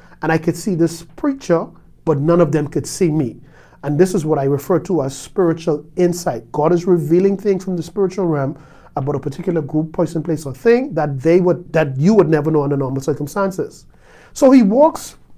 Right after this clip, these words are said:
I mean, he's, like, within six to seven inches of them. And both of them are side by side. And he says to them,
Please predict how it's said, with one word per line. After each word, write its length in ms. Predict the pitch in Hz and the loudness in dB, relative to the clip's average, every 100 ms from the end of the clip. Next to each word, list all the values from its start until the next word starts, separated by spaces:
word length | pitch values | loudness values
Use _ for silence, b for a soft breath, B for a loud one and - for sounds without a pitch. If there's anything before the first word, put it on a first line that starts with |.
| - | -8
I 60 | - | -2
mean, 220 | 190 202 | 4 6
he's, 180 | 262 220 | 6 4
like, 180 | 175 170 | 2 2
within 420 | 160 170 180 180 | 4 4 2 -4
six 500 | - - - 247 - | -14 -10 -4 -4 -4
to 80 | 160 | -4
seven 280 | - 214 180 | 0 0 2
inches 300 | 160 190 170 | 0 0 -2
of 140 | 147 | -2
them. 200 | 135 - - _ _ _ _ - _ _ b b b - | -4 -8 -18 _ _ _ _ -20 _ _ b b b -6
And 120 | 165 | 2
both 200 | 156 208 | 6 6
of 60 | 294 | 6
them 100 | 262 | 2
are 60 | |
side 260 | 240 226 190 | 4 4 4
by 80 | 180 | 2
side. 200 | 185 160 | 2 4
And 80 | |
he 100 | 196 | 2
says 340 | 220 302 294 277 | 2 2 0 2
to 80 | 226 | 2
them, 320 | 165 - | 2 -4